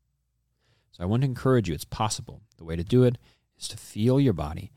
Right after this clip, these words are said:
get in touch with your natural sexual energy, and begin to express that and reciprocate that. And take that energy's advice. If you want to engage in sex, go for it. If you don't want to engage in sex,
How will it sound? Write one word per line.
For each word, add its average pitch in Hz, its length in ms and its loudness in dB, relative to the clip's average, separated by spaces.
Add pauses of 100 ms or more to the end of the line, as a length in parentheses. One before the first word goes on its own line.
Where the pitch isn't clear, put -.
(240)
get 101 120 -4
in 107 100 0
touch - 320 -4
with - 160 -4
your 87 80 -4
natural 95 460 -4
sexual - 460 -2
energy, 82 420 -6 (240)
and 87 80 -20
begin 98 240 -4
to 120 100 -4
express - 560 -2
that 92 300 -6 (240)
and 80 160 -10
reciprocate - 640 -6
that. 78 200 -16 (340)
And 110 120 -4
take 147 240 -2
that 95 520 0
energy's 117 600 0
advice. 110 680 -4 (280)
If - 160 -20
you 175 220 -14 (140)
want 95 360 -4
to 139 120 0
engage 101 340 2
in 110 80 -2
sex, - 300 -4
go - 160 -8
for 85 240 -10
it. - 100 -12
If - 120 -12
you 156 60 -2
don't 120 400 2
want 98 140 -4
to - 20 -2
engage 87 220 -4
in 92 80 -4
sex, - 400 -4